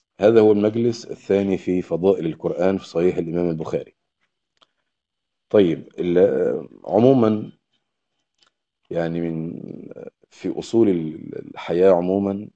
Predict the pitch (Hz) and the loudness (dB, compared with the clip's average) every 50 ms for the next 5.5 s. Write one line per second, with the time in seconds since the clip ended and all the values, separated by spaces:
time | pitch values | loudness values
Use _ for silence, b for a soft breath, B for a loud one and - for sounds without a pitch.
0 | _ _ _ - 67 76 85 90 90 95 120 127 113 107 104 98 92 87 - - | _ _ _ -20 -12 -4 -2 -2 0 2 0 0 2 2 0 0 0 -4 -6 -10
1 | _ - 92 101 110 - - 104 101 92 90 87 90 87 90 90 - 90 87 82 | _ -4 -2 -2 -2 0 0 0 0 0 0 0 0 0 0 0 -2 -2 -4 -4
2 | 65 - - _ _ _ _ _ _ _ _ _ _ _ - 82 78 78 80 78 | -6 -8 -12 _ _ _ _ _ _ _ _ _ _ _ -16 -14 -12 -10 -8 -6
3 | 78 87 95 - - 87 92 90 - 98 90 87 85 - _ _ _ _ _ _ | -4 -2 -2 0 2 4 4 4 4 2 0 0 -2 -8 _ _ _ _ _ _
4 | _ _ _ _ _ _ _ _ _ _ _ _ _ _ _ _ - - 101 98 | _ _ _ _ _ _ _ _ _ _ _ _ _ _ _ _ -6 -4 -4 -2
5 | - - 101 98 95 - 87 87 82 85 | 0 2 2 2 2 2 -2 -4 -4 -4